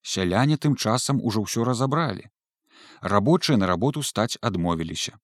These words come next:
Патрабуюць у Энгельмана, каб разлічаў іх. Мы сабралі свае манаткі і паехалі ў Вільню. Прыйшлі на Варонію,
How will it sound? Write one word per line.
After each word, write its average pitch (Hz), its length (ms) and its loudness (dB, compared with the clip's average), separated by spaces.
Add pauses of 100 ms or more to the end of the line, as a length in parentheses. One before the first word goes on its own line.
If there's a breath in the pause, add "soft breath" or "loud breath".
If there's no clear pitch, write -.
(420 loud breath)
Патрабуюць 104 720 2
у 113 240 2
Энгельмана, 131 760 0
каб 117 180 0
разлічаў 123 640 -2
іх. - 400 -10 (920)
Мы 180 260 8
сабралі 135 500 4
свае 107 380 2
манаткі 147 560 2
і 113 160 -2
паехалі 92 560 -2
ў 82 80 -4
Вільню. 82 480 -2 (760)
Прыйшлі 139 400 4
на 139 160 6
Варонію, 160 600 2